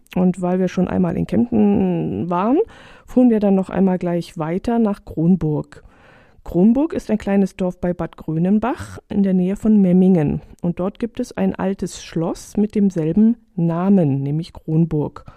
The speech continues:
Welcher allerdings nichts mit einer Krone zu tun hat, falls man das jetzt so vermuten würde,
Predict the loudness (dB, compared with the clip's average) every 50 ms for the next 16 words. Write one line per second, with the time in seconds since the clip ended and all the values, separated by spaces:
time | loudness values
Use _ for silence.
0 | -20 -20 -20 -20 -20 -20 -20 -20 -20 -20 -20 -20 _ _ -8 -6 -6 -4 2 2
1 | 4 4 4 4 2 2 0 0 -2 -2 -2 0 0 0 0 0 2 2 2 0
2 | 2 0 0 0 0 0 0 0 0 2 0 -2 -2 -4 -4 -2 2 4 4 4
3 | 2 0 -6 -8 -8 -6 -4 -2 -2 -2 -2 -4 -6 -8 -10 -10 -8 -8 -4 -2
4 | -2 -2 -2 -4 -6 -6 -8 -4 -4 -4 -2 -2 -4 -6 -10 -18 -10 -4 0 2
5 | 2 2 2 2 2 2 2 -2 -8 -8 -8 -8 -6 -2 2 2 4 4 2 0